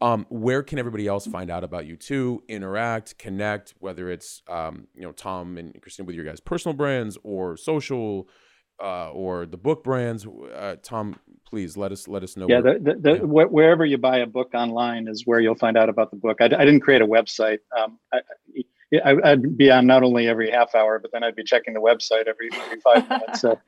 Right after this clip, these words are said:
Speaker 2: I figured if I was gonna get anything done, um, so yeah, just, just, um, I, I won't say the A word. Sort of go to your local bookstore and, and find it there.
Speaker 1: <laughs>
Speaker 2: Please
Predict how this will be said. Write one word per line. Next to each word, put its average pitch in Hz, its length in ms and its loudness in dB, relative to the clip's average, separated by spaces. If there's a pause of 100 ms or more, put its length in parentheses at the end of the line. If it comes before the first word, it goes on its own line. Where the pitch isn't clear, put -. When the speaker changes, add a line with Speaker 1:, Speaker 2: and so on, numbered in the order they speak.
(240)
Speaker 2:
I 135 60 2
figured 135 200 6
if 120 80 4
I 127 60 8
was 120 120 6
gonna 123 140 4
get 123 120 6
anything 120 400 6
done, 117 380 4 (120)
um, 117 280 -8 (420)
so 131 160 4
yeah, 113 220 8
just, - 300 -4 (260)
just, 131 400 0
um, 113 280 -2 (400)
I, 127 320 -8
I 123 60 0
won't 120 220 4
say 123 140 6
the 117 160 4
A 117 140 8
word. 110 340 0
Sort 113 160 -2
of 110 80 -8 (480)
go 175 80 8
to 180 60 8
your 160 100 8
local 139 300 4
bookstore 120 560 2
and, 113 120 -2
and - 300 4
find 233 260 4
it 123 60 2
there. 120 480 4 (1900)
Speaker 1:
<laughs> - 560 -18
Speaker 2:
Please 131 580 2